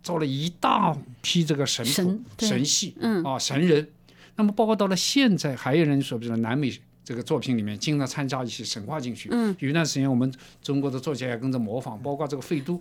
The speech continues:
Speaker 2: 哎，其实
Speaker 1: 这里面
Speaker 2: 莫言也有很多神话的。
Speaker 1: 就是他加进很多花样神话，
Speaker 2: 嗯。
Speaker 1: 写的这些都是伪神话。这个神话必须有一个条件，第一个，他叙述原始人类或者比较早的人类的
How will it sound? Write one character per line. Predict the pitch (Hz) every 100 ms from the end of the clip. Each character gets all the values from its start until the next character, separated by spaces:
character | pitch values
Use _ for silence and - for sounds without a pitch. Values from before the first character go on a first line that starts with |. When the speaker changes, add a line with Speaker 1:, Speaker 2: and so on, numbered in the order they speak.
| -
Speaker 2:
哎， | 285
其 | 277 -
实 |
Speaker 1:
这 | 254
里 | 190
面 |
Speaker 2:
莫 | 160
言 | 214 208
也 | 294
有 | 262
很 | 254 175
多 | 185
神 | 185 185
话 | 208
的。 |
Speaker 1:
就 | 220
是 |
他 | 208 190
加 | - 226
进 | 226 220
很 | 160
多 | 135 190
花 | 170
样 | 156
神 | 131 120
话， |
Speaker 2:
嗯。 | 113
Speaker 1:
写 | -
的 | 117 131
这 | -
些 | - 156
都 | 170
是 | 147 139
伪 | 113 127 123
神 | 98 - 92
话。 | 101 107 - - - -
这 | - 247
个 |
神 | - 175
话 | 196 196
必 | - 240
须 | - 185 156
有 | 127
一 | 123
个 | 143
条 | 120
件， | 113 117
第 | - 127
一 |
个， | 143 - - - - _ -
他 | 170
叙 | -
述 | 151 156 - _ _ _ -
原 | 139 117 120 151 180
始 | - 123 107
人 | 101 104 151
类 | 151
或 | 165
者 | 165
比 | 175 123
较 | 107 196
早 | 160 127
的 | 135
人 | 117 143
类 | 131
的 | 110